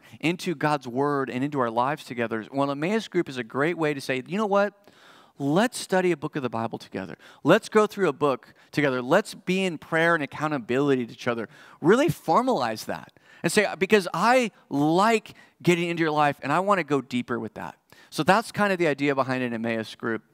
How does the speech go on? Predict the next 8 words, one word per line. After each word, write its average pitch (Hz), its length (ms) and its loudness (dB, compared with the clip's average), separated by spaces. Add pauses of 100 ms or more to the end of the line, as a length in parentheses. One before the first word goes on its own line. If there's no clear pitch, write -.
(680)
Um, 117 440 -2 (300)
and 170 120 0
lastly, 220 340 4
we 175 120 2
do 180 140 0
something 175 260 -4
called 147 220 0
membership. 135 640 -2